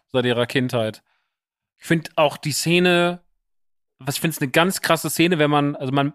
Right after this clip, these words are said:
ich find, man merkt das Knistern von Damon und Rhaenyra schon ganz früh. Schon in der ersten Folge merkt man, dass die irgendwie was füreinander übrig haben, auch wenn vielleicht noch eher in so einem netten, unsexuellen Verhältnis. Aber wenn die dann, glaub ich, in Folge vier war das, wenn die dann zusammen da,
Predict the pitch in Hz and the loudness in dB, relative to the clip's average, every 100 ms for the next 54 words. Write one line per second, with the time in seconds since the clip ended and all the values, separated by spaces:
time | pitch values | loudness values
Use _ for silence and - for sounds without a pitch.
0 | - - 233 226 165 160 185 - 160 - | -8 -4 -2 0 2 4 2 2 -4 0
1 | 175 214 - 190 170 156 135 170 202 190 | 0 0 2 0 0 -2 2 2 4 0
2 | 147 143 147 175 175 147 120 156 175 - | 0 0 2 2 0 -2 0 2 2 -2
3 | - 147 160 220 - 143 135 143 151 - | -4 0 2 0 -2 -2 -2 0 0 -2
4 | 147 151 151 139 139 - 139 139 - _ | -4 -2 0 0 -2 -2 -6 -6 -16 _
5 | _ 135 - - 175 190 160 147 - 143 | _ -8 -8 0 4 4 4 0 2 2
6 | 139 135 160 175 180 - 175 180 156 - | 4 2 2 0 -2 2 2 2 -2 -2
7 | 143 139 143 139 143 - 151 147 143 139 | -2 0 0 0 -2 -6 0 0 0 -2
8 | 135 127 127 _ _ _ _ - 139 156 | -4 -4 -10 _ _ _ _ -6 0 0
9 | - 170 165 180 _ - 175 208 202 - | 2 2 2 -2 _ 0 2 2 0 0
10 | - 185 196 202 180 196 196 202 220 - | 0 0 0 0 2 0 0 -2 -4 -14
11 | _ _ _ _ _ _ _ _ _ _ | _ _ _ _ _ _ _ _ _ _
12 | _ _ _ - 147 139 151 143 139 139 | _ _ _ -4 -2 -2 0 0 0 0
13 | 139 147 - 135 123 - 170 170 165 - | -2 -8 -2 -2 -2 -6 -2 0 0 0
14 | 131 123 127 127 127 135 135 127 | -2 0 -2 -2 0 0 2 2